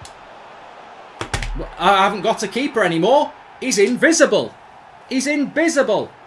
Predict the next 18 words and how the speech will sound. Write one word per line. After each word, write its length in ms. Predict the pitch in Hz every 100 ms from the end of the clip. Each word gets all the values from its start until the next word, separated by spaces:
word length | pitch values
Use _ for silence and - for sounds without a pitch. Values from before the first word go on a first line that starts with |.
| -
Hughes 320 | 262 294 262
gets 280 | 247 180 185
his 140 | 185
second 440 | - 269 262 180 160
goal. 400 | 180 180 175 147 - - - - - - - - - - - - - - - -
I 60 |
don't 160 | 185 190
know 100 | 180
what. 240 | 175 -
I, 140 | 143 131
I've 100 | 175
changed 360 | - 262 269 180
my 120 | 180
keeper 380 | - 202 190 196
and 120 | 165
what's 240 | 202 -
he 140 | 190 180
done? 320 | 165 147